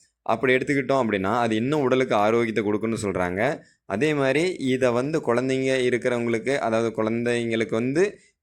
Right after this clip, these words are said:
பாலாக அரைச்சி, அந்த பாலை, அதுலேருந்து பாலை எடுத்து, அதாவது முளைக்கட்டிய பயிறு, அந்த முளைக்கட்டிய பயிரை நல்லா அரைச்சி, அதிலிருந்து பால் எடுத்து குழந்தைங்களுக்கு கொடுத்து, கொடுத்துட்டு வந்தோம் அப்படின்னா, அது இன்னும் ஆரோக்கியமாகவும் நல்லா,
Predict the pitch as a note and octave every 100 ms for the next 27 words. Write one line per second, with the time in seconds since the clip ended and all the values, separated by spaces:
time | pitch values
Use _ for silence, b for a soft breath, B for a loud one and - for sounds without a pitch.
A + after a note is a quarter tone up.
0 | - A2 C3+ C#3 C3+ C3+ C3+ A2 A#2 A2+
1 | - D3+ F3+ - A#2 A#2 A#2 G2+ A#2 C3+
2 | B2+ G#2+ A2 A#2 A#2+ G#2 G#2+ A#2+ A#2 A2+
3 | A2+ - C3 C#3 - G2+ A#2 A#2+ G2+ A#2+
4 | B2+ A2 A#2 G#2 G#2+ A2 A#2+ F3+ - B
5 | B B - G#2 C3 A#2+ C3 D3+ D3+ D3
6 | C#3 A#2+ B2+ B2+ B2 A2 A#2 G#2 G#2+ A2+
7 | - C#3+ B2+ A2+ A#2 B2+ A2 G#2+ A#2 A#2
8 | A2+ C#3+ A2 A2+ A#2+ B2 A#2 A2+ - A2
9 | A2 - B2+ A2+ - A2+ A#2 A#2 A2+ A#2+
10 | G2 G2 C3+ A2+ G2+ F#2+ A2+ C#3+ A2+ G#2+
11 | A#2+ B2 A#2 A2 A2 D3+ A#2+ F#2+ A#2+ B2
12 | C#3+ -